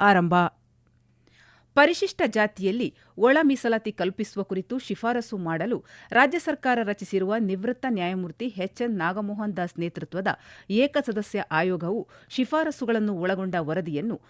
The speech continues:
ಇಂದು ಮುಖ್ಯಮಂತ್ರಿ ಸಿದ್ದರಾಮಯ್ಯ ಅವರಿಗೆ ಸಲ್ಲಿಸಿದೆ. ರಾಜ್ಯಾದ್ಯಂತ ಮೇ ಐದರಿಂದ ನಡೆದ ಸಮೀಕ್ಷೆಯಲ್ಲಿ ಸಂಗ್ರಹಿಸಿದ ಮತ್ತು ಸರ್ಕಾರದ ವಿವಿಧ ಇಲಾಖೆ, ನಿಗಮ ಮಂಡಳಿಗಳಿಂದ ಸಂಗ್ರಹಿಸಿದ ದತ್ತಾಂಶವನ್ನು ವಿಶ್ಲೇಷಿಸಿ ಸುಪ್ರೀಂ ಕೋರ್ಟ್ ನೀಡಿರುವ ನಿರ್ದೇಶನದಂತೆ ಪರಿಶಿಷ್ಟ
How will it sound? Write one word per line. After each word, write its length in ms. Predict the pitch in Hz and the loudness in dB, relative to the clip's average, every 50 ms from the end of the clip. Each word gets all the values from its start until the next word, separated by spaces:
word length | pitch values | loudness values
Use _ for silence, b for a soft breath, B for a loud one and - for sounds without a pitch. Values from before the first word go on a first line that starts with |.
| b b b | b b b
ಇಂದು 380 | 202 214 208 185 185 180 170 - - | -2 -2 0 0 0 -2 -4 -6 -8
ಮುಖ್ಯಮಂತ್ರಿ 480 | 208 233 - 302 269 240 190 - 180 170 | -10 -6 -2 -2 0 0 0 -2 -6 -6
ಸಿದ್ದರಾಮಯ್ಯ 640 | - 180 165 175 226 208 180 175 170 170 170 165 - | -6 -8 -8 -6 -4 -4 -4 -4 -4 -4 -4 -4 -4
ಅವರಿಗೆ 320 | 156 156 160 165 156 165 156 | -6 -6 -6 -6 -6 -6 -8
ಸಲ್ಲಿಸಿದೆ. 640 | - - 170 170 165 - - 165 143 165 151 - b b b b b b b - | -6 -4 -4 -4 -4 -4 -6 -6 -4 -4 -4 -6 b b b b b b b 2
ರಾಜ್ಯಾದ್ಯಂತ 640 | 190 190 180 139 185 180 160 135 160 185 - - 196 135 b b b b b 170 | 2 2 2 2 -2 -2 -2 -2 -4 -4 -2 -2 -2 -2 b b b b b -2
ಮೇ 280 | 190 226 262 269 - - | 0 2 2 0 0 0
ಐದರಿಂದ 400 | 202 240 214 277 269 262 247 233 | -2 0 2 0 0 0 0 -2
ನಡೆದ 220 | 208 185 175 180 165 | -2 -2 -4 -4 -4
ಸಮೀಕ್ಷೆಯಲ್ಲಿ 640 | 165 - 185 185 214 226 - - 226 202 190 180 170 | -6 -6 -4 -4 -4 -6 -4 -4 -4 -2 -2 -4 -4
ಸಂಗ್ರಹಿಸಿದ 520 | - 180 170 175 185 185 185 - 190 190 233 | -4 -6 -6 -4 -2 -4 -4 -4 -4 -4 -4
ಮತ್ತು 420 | 247 220 185 - _ 175 160 - b b b b - | -2 -4 -4 -6 _ -8 -8 -8 b b b b -4
ಸರ್ಕಾರದ 540 | - 233 240 233 - 262 254 247 240 220 269 285 | 0 0 0 0 2 2 2 2 2 0 -2 -2
ವಿವಿಧ 320 | 240 214 202 196 208 190 180 - - | -2 -2 -2 -2 0 0 -2 -2 -2
ಇಲಾಖೆ, 460 | 185 190 214 214 214 - - 254 262 b b b b b | -2 0 0 0 -2 -2 -4 -6 -6 b b b b b
ನಿಗಮ 280 | 190 208 202 247 247 254 | -2 0 2 2 2 2
ಮಂಡಳಿಗಳಿಂದ 600 | 220 190 190 196 196 226 226 208 202 196 190 185 180 | 2 0 0 0 0 0 0 0 0 0 -2 -2 -4
ಸಂಗ್ರಹಿಸಿದ 540 | 180 - 190 190 180 190 185 - - 160 | -6 -6 -6 -4 -2 -2 -4 -4 -6 -8
ದತ್ತಾಂಶವನ್ನು 800 | 185 156 160 165 - - 202 214 226 - 247 208 190 175 170 175 | -6 -6 -6 -6 -4 -4 -2 -2 -2 -4 -6 -8 -6 -6 -6 -6
ವಿಶ್ಲೇಷಿಸಿ 640 | 160 160 160 - - 185 165 156 185 - - 165 - b b b b b | -6 -8 -8 -4 -4 -4 -2 -2 -4 -6 -6 -8 -8 b b b b b
ಸುಪ್ರೀಂ 400 | b - 262 233 - 294 320 311 | b -6 -6 -4 -2 -2 -2 -2
ಕೋರ್ಟ್ 280 | 302 - 254 247 233 - | -2 -2 -2 -2 -2 -2
ನೀಡಿರುವ 340 | 196 202 190 196 185 190 185 | -4 -2 0 0 0 0 -2
ನಿರ್ದೇಶನದಂತೆ 920 | 175 170 170 160 143 190 220 - 220 180 160 156 160 190 - 202 - b b b b b b b _ | -2 -2 -4 -2 -2 -2 -2 -2 -4 -6 -6 -6 -6 -6 -6 -6 -8 b b b b b b b _
ಪರಿಶಿಷ್ಟ 420 | 233 240 262 254 - 302 - - | 0 0 0 0 -2 -6 -4 -2